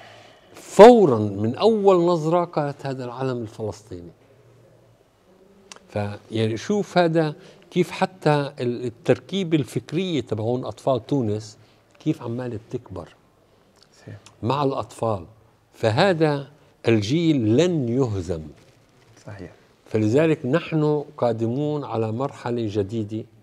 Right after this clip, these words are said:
Speaker 1: يجب تنشئة أجيالنا وأطفالنا على مفاهيم جديدة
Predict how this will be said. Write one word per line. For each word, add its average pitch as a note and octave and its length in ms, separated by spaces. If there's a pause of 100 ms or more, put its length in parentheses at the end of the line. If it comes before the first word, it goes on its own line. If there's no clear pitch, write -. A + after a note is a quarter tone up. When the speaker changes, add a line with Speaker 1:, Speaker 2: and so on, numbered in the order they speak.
Speaker 1:
يجب B2 280 (120)
تنشئة C#3 540 (120)
أجيالنا A2 580
وأطفالنا A2 840 (320)
على A#2+ 300
مفاهيم A2+ 720
جديدة G#2+ 580